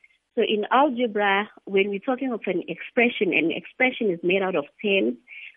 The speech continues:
So when we're talking of a term, we're talking of a constant alone. That will be a number alone. And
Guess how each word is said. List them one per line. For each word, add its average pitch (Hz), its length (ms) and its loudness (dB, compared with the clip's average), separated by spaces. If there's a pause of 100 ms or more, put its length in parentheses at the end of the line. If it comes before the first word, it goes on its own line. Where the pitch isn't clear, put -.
(140)
So 226 100 4
when 208 200 6
we're 202 120 0
talking 262 440 2
of 202 120 2 (100)
a 180 200 2 (140)
term, 233 400 2
we're 190 100 -4
talking 226 520 0
of 170 240 2 (480)
a 175 180 2 (100)
constant 196 760 2 (180)
alone. 156 500 0 (460)
That 185 240 6
will 208 160 2
be 185 220 -4
a 165 100 -2
number 175 420 0 (100)
alone. 151 460 -4 (260)
And 180 460 6